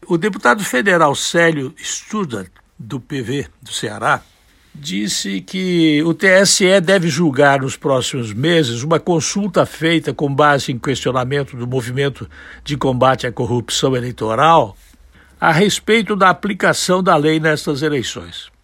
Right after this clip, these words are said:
Imaginem só a floresta que deverá ser escolhida para decidir esse assunto. O parlamentar sustenta que tanto o Senado quanto a Câmara Federal falharam em não pormenorizar a questão,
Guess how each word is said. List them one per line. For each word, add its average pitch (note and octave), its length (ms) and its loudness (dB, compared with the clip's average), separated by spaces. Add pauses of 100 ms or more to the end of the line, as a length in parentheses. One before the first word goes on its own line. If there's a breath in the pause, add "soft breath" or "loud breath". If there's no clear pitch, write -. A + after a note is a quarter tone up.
(280)
Imaginem C#3+ 680 -4
só E3 460 -4 (260)
a D#3 140 0
floresta E3 800 -4 (600 soft breath)
que F#3 120 -8
deverá D3+ 400 4
ser C#3+ 280 0 (560 soft breath)
escolhida C#3+ 800 -4
para C#3 240 -4
decidir B2+ 580 -8
esse B2 220 -6
assunto. F#2+ 320 -8 (220 soft breath)
O D#3 80 -6
parlamentar G#3 720 6
sustenta F3 600 0
que D#3+ 140 -4
tanto A3 400 0
o F#3 40 -2
Senado C#3+ 540 0
quanto D3 280 -2
a B2 80 -2
Câmara C3+ 360 -4
Federal C#3+ 480 0
falharam G3+ 880 2
em G3+ 200 0
não A3 260 2
pormenorizar F3 920 0
a B2+ 60 -2
questão, F3+ 520 -4